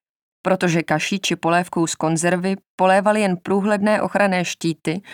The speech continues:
namontované před slavné malby, a přilepovali se pouze k rámům.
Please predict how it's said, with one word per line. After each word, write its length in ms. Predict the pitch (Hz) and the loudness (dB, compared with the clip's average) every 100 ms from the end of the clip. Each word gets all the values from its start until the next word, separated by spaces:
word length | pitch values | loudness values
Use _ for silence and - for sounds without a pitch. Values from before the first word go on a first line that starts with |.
| - - | -20 -4
namontované 640 | 175 185 180 180 175 175 180 | 2 2 2 2 0 0 0
před 220 | - 175 | -4 -2
slavné 360 | - 170 170 | 0 2 2
malby, 420 | 156 147 151 156 185 - - - - | 2 2 0 -2 -6 -10 -20 -10 -4
a 60 | |
přilepovali 600 | 175 - 190 208 220 220 | -2 0 0 0 0 0
se 160 | 226 180 | 0 -4
pouze 420 | - 165 180 175 | -2 0 0 -2
k 120 | 175 | -2
rámům. 520 | 165 156 156 139 127 | 0 0 0 -2 -4